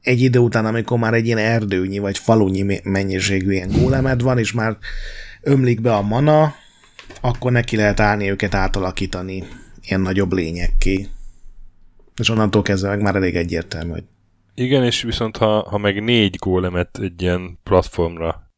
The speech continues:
Speaker 2: egymás mellé állítasz, vagy egy Matrixba, akkor, akkor meg épületté tudnak átalakulni, még azt is mondjuk el.
Speaker 1: Igen, igen, ugye az épületek fix helyen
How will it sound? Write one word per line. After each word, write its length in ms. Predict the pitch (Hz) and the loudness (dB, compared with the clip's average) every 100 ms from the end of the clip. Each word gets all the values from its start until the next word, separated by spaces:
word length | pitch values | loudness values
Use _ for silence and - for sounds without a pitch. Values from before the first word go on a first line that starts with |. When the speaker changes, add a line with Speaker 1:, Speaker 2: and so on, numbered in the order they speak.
| _ | _
Speaker 2:
egymás 460 | 95 92 87 - | -6 -2 -4 -4
mellé 260 | - 92 95 | -4 -2 0
állítasz, 600 | 92 95 98 - 110 - | 2 0 -2 0 0 0
vagy 160 | 92 85 | -4 -4
egy 220 | 82 104 92 | -6 -12 -6
Matrixba, 580 | 90 - 107 101 101 | -6 0 0 0 0
akkor, 380 | 98 - 98 92 | -2 0 -2 -2
akkor 300 | 98 92 - | -6 -8 -8
meg 140 | 92 92 | -6 0
épületté 520 | 95 - 85 80 - | 0 0 -2 2 2
tudnak 360 | - 87 82 - | 0 -2 -4 -4
átalakulni, 680 | 82 - 85 - 90 90 | -6 -6 -6 -6 -6 -6
még 160 | 90 90 | -8 -6
azt 200 | 92 - | -6 -6
is 120 | - | -8
mondjuk 360 | 92 87 - 92 | -8 -10 -4 -2
el. 140 | 92 - - | -2 -4 -6
Speaker 1:
Igen, 280 | - 139 139 | 0 2 2
igen, 220 | 135 127 | 0 0
ugye 160 | 135 143 | 2 4
az 80 | 147 | 4
épületek 480 | 156 127 127 123 - | 4 4 2 0 0
fix 300 | 139 127 - | 2 2 2
helyen 460 | 113 110 107 107 | 2 2 0 -4